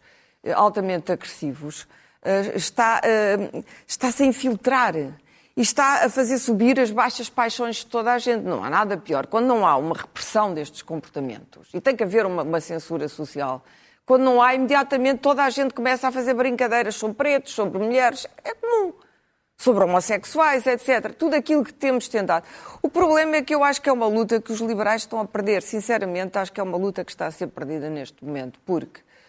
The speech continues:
aquilo que te passa hoje na, na internet, nas redes sociais, é tão brutal, não é? Os, as, os comentários, os, os, os tweets, tudo aquilo,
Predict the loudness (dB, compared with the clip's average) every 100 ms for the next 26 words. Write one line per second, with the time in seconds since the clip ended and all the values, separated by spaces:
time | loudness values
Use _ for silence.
0 | _ _ -4 0 2 2 0 -12 _ _
1 | -8 -8 -8 -6 2 2 2 -4 -2 2
2 | 0 -2 -8 -6 -2 -2 -2 -2 -2 -2
3 | -4 -4 -6 -6 -8 -4 -6 -6 -10 -10
4 | -4 -4 -2 -4 -4 -4 -4 -6 -6 -6
5 | -6 -12 _ -12 -12 -16 _ _ _ _
6 | -6 -4 -4 -6 -6 -6 -6 -6 -10 -10
7 | -12 -6 -4 -2 0 0 0 -6 -10 -14
8 | -18 -20 -16 -16 -16 -20 -18 -16 -4 -2
9 | -2 -4 -10 -10 -8 -6 -6 -6 -6 -6